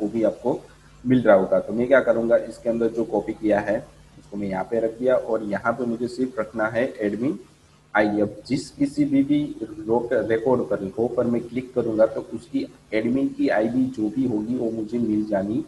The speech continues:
चाहिए, ठीक है। तो मैंने इस पे रीलोड किया, जैसे मैं क्लिक करूँगा तो यहाँ पे दो नंबर की आईडी थी, मिल गई। इसके पे क्लिक किया तो मुझे तीन नंबर की आईडी थी, मिल गई। मतलब डेटा हमारा पेज लोड हो रहा है, वो सही से आ भी रहा है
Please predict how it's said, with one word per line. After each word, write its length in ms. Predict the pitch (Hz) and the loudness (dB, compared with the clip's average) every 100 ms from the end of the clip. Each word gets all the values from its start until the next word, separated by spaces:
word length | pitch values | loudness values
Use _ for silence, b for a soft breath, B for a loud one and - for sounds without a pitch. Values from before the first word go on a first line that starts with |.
| - - - - - - _ - | -10 -20 -20 -20 -20 -20 _ 2
चाहिए, 220 | 104 101 - - - _ _ _ - _ | 2 0 -8 -20 -20 _ _ _ -20 _
ठीक 140 | 117 117 | -6 -2
है। 60 | |
तो 100 | 123 | 0
मैंने 220 | 107 107 113 | 0 2 0
इस 100 | 113 | -2
पे 200 | 123 120 | 0 0
रीलोड 400 | 113 117 123 123 | 2 2 2 2
किया, 300 | 127 123 123 - - - - | 2 4 2 -4 -18 -20 -12
जैसे 240 | 101 98 113 | -10 -6 -2
मैं 120 | 117 | -2
क्लिक 240 | 117 120 117 | -2 -4 -2
करूँगा 340 | 120 120 113 | 0 2 4
तो 100 | - | 4
यहाँ 220 | 110 104 101 | 2 0 0
पे 120 | 113 | -4
दो 180 | 110 117 | -2 0
नंबर 280 | 117 110 107 | 0 0 -2
की 120 | 110 | 0
आईडी 200 | 107 110 | 0 0
थी, 100 | 107 | -2
मिल 200 | 101 104 | -2 0
गई। 220 | 107 120 117 - 107 | 0 -4 -6 -12 -12
इसके 320 | 104 - 113 | -12 -6 -6
पे 160 | 110 110 | -2 -4
क्लिक 420 | - - 113 - | -6 -6 -6 -4
किया 180 | 110 113 | -2 -2
तो 120 | 110 | 0
मुझे 300 | 104 101 110 110 | -2 -2 -4 -4
तीन 140 | 117 117 | -2 0
नंबर 220 | 107 104 | 0 0
की 160 | 95 95 | -2 -6
आईडी 140 | 92 | -8
थी, 160 | 92 98 | -10 -8
मिल 140 | 113 | -6
गई। 120 | 113 139 - b b b - | -4 -4 -6 b b b -4
मतलब 220 | 110 117 | -2 0
डेटा 220 | 104 113 120 | 2 4 4
हमारा 360 | 107 113 113 120 | 4 4 4 4
पेज 340 | 117 113 107 | 2 0 0
लोड 240 | 104 110 110 | 2 2 2
हो 180 | 107 | 2
रहा 100 | 110 | 6
है, 80 | 120 | 6
वो 100 | 117 | 4
सही 220 | - 101 107 | 0 -2 -2
से 140 | 123 | -2
आ 240 | 135 113 | 0 2
भी 180 | 110 110 | 2 2
रहा 120 | 101 | 0
है 160 | 90 - | -4 -8